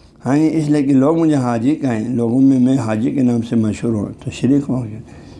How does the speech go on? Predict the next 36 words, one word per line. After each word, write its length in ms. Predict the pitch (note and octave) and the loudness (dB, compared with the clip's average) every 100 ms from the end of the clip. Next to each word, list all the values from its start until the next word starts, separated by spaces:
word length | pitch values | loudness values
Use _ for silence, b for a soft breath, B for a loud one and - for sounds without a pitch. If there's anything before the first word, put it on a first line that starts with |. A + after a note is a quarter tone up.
| B - | B -2
کیونکہ 180 | A#2+ | 0
آپ 220 | A#2+ B2 B2+ | 2 0 0
کی 60 | |
نیت 300 | A#2+ A#2+ C3 | 0 2 2
میں 180 | B2+ A2+ | 2 0
اخلاص 440 | G2 G#2+ A#2 C3 | -4 -2 -2 -2
نہیں 160 | B2 C3+ | 0 0
ہے۔ 800 | A#2+ A2+ - - - - - D3+ | -2 -12 -20 -20 -20 -20 -12 -6
اخلاص 520 | A#2+ A2 A#2+ A#2+ A2+ | -2 0 0 0 -2
یہ 280 | A2+ A#2+ C3+ | -2 0 0
ہے 120 | G#2+ | -2
کہ 280 | F2+ A2 G#2+ - - - B B B - - | -6 -8 -8 -10 -20 -20 B B B -20 -6
صرف 320 | D#3+ D#3+ C#3 - | -2 0 0 -4
اور 160 | B2 A2 F#2 | -4 -4 -4
صرف 340 | - A#2+ - - - | -4 -4 -4 -16 -10
اللہ 360 | C3+ A#2 B2+ B2 - | -2 0 0 -2 -6
کے 80 | G2+ | -8
رضا 320 | G2+ G2 G2+ | -6 -6 -8
کے 140 | G2 - | -10 -12
لیے 120 | - | -12
انجام 280 | A2 A#2+ - | -10 -10 -10
دیں۔ 280 | - - - B B B B B B - - | -12 -16 -20 B B B B B B -12 -2
لوگ 260 | B2 B2 A#2 | 0 2 2
راضی 360 | A2+ A2+ B2+ | 2 2 2
ہوں 240 | B2+ B2 A2+ | 2 0 2
نہ 200 | A2 B2 | 2 0
ہوں، 320 | A#2 A#2+ A#2+ | 0 -2 0
لوگوں 280 | A2+ A#2+ C3 | 0 0 2
کی 80 | |
رضامندی 540 | A#2 G#2+ G#2+ A2 A2+ B2+ | 0 2 2 2 2 2
اپنی 220 | A2+ B2 | 2 2
رضا 220 | B2 B2 C3+ | 4 2 2
سے 100 | C#3+ C#3 | 0 2
کوئی 220 | F3 D3+ | 0 0
سروکار 480 | - G#2+ A#2 A2+ A#2 | -4 -8 -8 -12 -12
نہیں۔ 180 | A#2 | -16